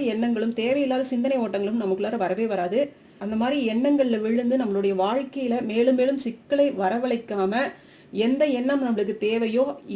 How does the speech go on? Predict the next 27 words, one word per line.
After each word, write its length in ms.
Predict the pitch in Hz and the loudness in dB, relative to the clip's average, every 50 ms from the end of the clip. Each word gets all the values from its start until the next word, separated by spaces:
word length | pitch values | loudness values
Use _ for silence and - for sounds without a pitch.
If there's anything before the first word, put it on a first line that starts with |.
| 208 226 | 0 0
எது 140 | 240 254 302 302 277 | 0 0 0 0 0
நம்மளுடைய 320 | 247 226 220 214 208 208 202 190 | 0 0 0 2 0 2 2 2
வாழ்க்கைக்கு 580 | 196 208 233 254 247 254 254 240 - - 262 277 277 - - - _ - - - - - - _ - - 190 | 0 0 0 -2 -4 -6 -8 -8 -4 -2 -2 -2 -2 -4 -8 -14 _ -20 -20 -20 -20 -20 -20 _ -12 -6 -2
நல்ல 180 | 196 220 254 294 277 262 | -2 0 2 2 2 2
பலனை 240 | 226 214 226 240 233 233 - | 0 0 2 0 0 0 0
கொடுக்குமோ, 380 | 208 226 220 - 226 226 240 262 262 - 196 | -2 -2 -2 -2 -2 -2 -2 -2 -4 -4 -2
அந்த 160 | 214 220 233 254 254 | 0 0 0 0 0
மாதிரியான 400 | 262 262 277 294 285 285 269 269 254 220 202 | 0 2 2 2 2 0 0 -2 -2 -2 -2
எண்ணங்கள் 360 | 202 226 240 247 240 233 208 | -2 -4 -2 -2 -2 0 0
மட்டுமே 340 | 190 190 - 208 220 240 277 277 - - 196 | -2 -4 -4 -4 -2 -2 -2 -4 -4 -6 -4
நம்ம 140 | 196 190 190 185 - - | -2 -2 -2 -4 -4 -4
தேடி 400 | 233 233 247 262 277 285 294 311 294 - - - 208 208 | -2 2 6 6 6 6 4 0 -6 -8 -10 -6 -4 0
எடுக்கக்கூடிய 720 | 208 240 262 262 285 277 - 254 240 233 220 220 240 262 269 262 - - | 0 0 0 0 -2 -4 -2 -4 -4 -2 -2 0 0 0 -2 -2 -6 -8
சாத்தியக்கூறுகள் 960 | - 220 202 240 269 262 - - 294 285 269 - - 233 233 226 240 254 269 - - 208 | -8 -6 -4 -4 -4 -6 -4 -2 -2 -2 0 0 0 0 0 0 0 -2 -2 -4 -4 -4
நம் 160 | 208 196 196 196 196 | -4 -4 -2 -2 -2
மனதிற்கு 460 | 196 214 240 233 247 226 - - 262 262 - | 0 0 0 -2 -2 -4 -4 -8 -10 -6 -4
கிட்டும். 540 | 233 226 190 - - - 226 226 220 190 170 175 175 175 - - - - - - - - - 196 | -4 -4 -4 -6 -4 -2 -2 -2 -2 -2 -4 -6 -8 -10 -14 -20 -20 -20 -20 -20 -20 -18 -6 -2
அதுதான் 300 | 190 202 202 226 247 247 | -2 0 0 0 0 0
இங்க 140 | 220 196 185 | 0 0 -2
விஷயம். 320 | 190 190 - - 185 - - - - - - - - - - - 214 | -2 -4 -4 -6 -6 -6 -6 -16 -20 -20 -20 -20 -20 -20 -12 -8 -4
ஏன்னா 180 | 220 220 220 233 233 - - 208 | -2 -2 0 -2 -2 -4 -4 -2
மௌனத்துல 500 | 208 208 226 277 330 359 359 349 311 302 269 254 | 0 2 4 4 4 4 2 2 0 0 2 0
நீங்க 140 | 233 220 196 180 | 0 0 0 -2
அற்புதமாக 500 | 185 - - 254 262 262 254 254 269 262 294 262 220 | -4 -4 -2 0 2 2 2 0 -2 -4 -4 -4 -2
இருக்க 200 | 226 254 254 - 262 233 233 | -4 -4 -4 -4 -4 -4 -2
இருக்க 160 | 233 233 285 277 - | -2 -4 -4 -4 -2
பழகிட்டீங்க 540 | 196 185 202 233 233 262 254 - 214 214 233 | -2 -2 0 0 -2 -2 -2 -4 -4 -4 -4